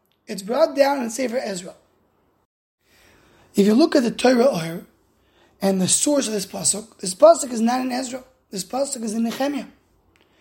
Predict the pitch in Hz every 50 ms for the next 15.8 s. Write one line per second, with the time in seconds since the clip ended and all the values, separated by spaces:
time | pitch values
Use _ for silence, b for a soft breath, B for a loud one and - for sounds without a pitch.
0 | b b b b b b - 220 220 226 214 220 214 220 - - 226 233 240 254
1 | 320 359 359 339 294 262 226 214 190 190 196 220 214 240 220 226 247 240 214 202
2 | 185 - - 208 233 254 226 - 208 196 185 - - - 233 240 254 277 330 349
3 | 339 - - - 254 - - - 226 208 190 - - - - _ b b b b
4 | b b b b b b - 226 240 262 247 240 269 285 294 302 294 254 - -
5 | 302 294 294 294 294 339 370 370 311 214 180 170 196 - 285 359 330 240 233 262
6 | 277 285 262 220 254 226 - - 285 277 247 233 233 220 - - 226 220 - 214
7 | 190 185 - - - - - _ _ _ _ _ _ _ _ _ b b b b
8 | b b b b b b b b - - 247 208 262 277 262 269 285 349 392 392
9 | 349 302 262 - - - 302 311 277 208 214 196 196 196 190 - - - 214 214
10 | 202 220 220 226 254 311 330 320 262 226 - - 226 202 202 240 277 269 254 208
11 | 202 185 - - 208 202 202 196 254 262 262 240 220 208 208 185 196 196 151 135
12 | - - - - - _ _ b b b b b b b b b - - 226 208
13 | 202 277 370 427 392 339 269 285 294 285 262 214 - - 294 269 233 226 202 180
14 | 208 - - - 302 311 427 415 403 - 311 294 269 214 220 226 226 - 247 247
15 | 254 226 220 214 208 196 190 - - 302 294 - 170 160 165 180